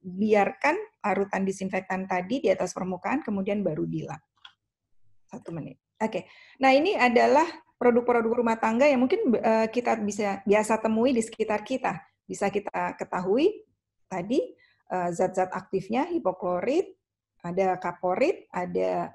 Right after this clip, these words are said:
mungkin cairan pemutih, larutan pemutih, kemudian, eh, pembersih lantai, pembersih kamar mandi, kemudian ada disinfektan yang isinya adalah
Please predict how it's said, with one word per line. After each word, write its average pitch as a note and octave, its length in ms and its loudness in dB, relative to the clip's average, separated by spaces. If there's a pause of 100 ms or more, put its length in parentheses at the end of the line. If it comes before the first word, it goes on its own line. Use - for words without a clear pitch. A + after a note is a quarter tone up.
mungkin F#3+ 560 -6
cairan F#3 640 0
pemutih, F#3 480 0
larutan F#3+ 400 0
pemutih, F#3+ 560 -2 (400)
kemudian, F#3+ 720 -2
eh, F#3 320 -4 (320)
pembersih F#3+ 1040 -2
lantai, A3 640 -2 (240)
pembersih F#3 480 -4
kamar F#3 320 -8
mandi, A#3 640 -2 (400)
kemudian F#3+ 320 -2
ada F#3 640 0 (160)
disinfektan F#3 640 -8
yang F#3 240 -8 (160)
isinya G#3+ 480 -2
adalah F3+ 240 0